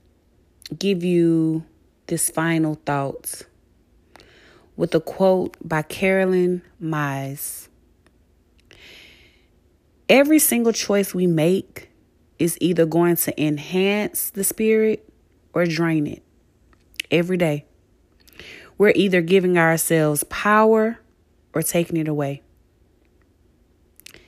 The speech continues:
Sit with that for a second. Every single choice we make is either going to enhance the spirit or drain it.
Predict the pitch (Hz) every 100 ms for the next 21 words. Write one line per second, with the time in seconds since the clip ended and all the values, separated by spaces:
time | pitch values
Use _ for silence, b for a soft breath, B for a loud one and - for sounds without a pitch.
0 | b b - 254 175 156 151 - 151 147
1 | - 151 143 156 - _ _ _ _ _
2 | _ _ _ _ _ _ _ _ _ _
3 | _ _ _ _ _ _ _ _ _ -
4 | - _ - 196 202 208 208 - 190 185
5 | 180 - 180 175 - 170 160 151 151 151
6 | - - 156 143 143 147 147 - - 139
7 | 139 - 320 330 - 170 - 160 151 151
8 | 147 143 139 - -